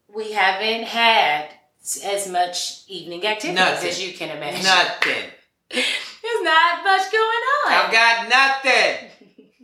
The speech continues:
Speaker 2: <laughs> I, my, my, since twenty ten, my evenings have been pretty consistent. Do shows, get back home.
Speaker 1: It's true.
Speaker 2: A decade of that.
Speaker 1: It's true. And so we've naturally built in, like, s-, schedules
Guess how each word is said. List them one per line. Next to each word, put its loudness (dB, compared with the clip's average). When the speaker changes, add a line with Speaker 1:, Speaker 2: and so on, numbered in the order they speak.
Speaker 2:
<laughs> -20
I, 0
my, 4
my, -6
since -6
twenty -4
ten, 0
my 4
evenings -2
have 0
been -4
pretty -6
consistent. -8
Do -10
shows, -2
get -10
back 2
home. -4
Speaker 1:
It's -12
true. 0
Speaker 2:
A -2
decade 2
of 0
that. -2
Speaker 1:
It's -4
true. 2
And 2
so 2
we've -6
naturally 2
built -2
in, -6
like, -6
s-, -18
schedules -4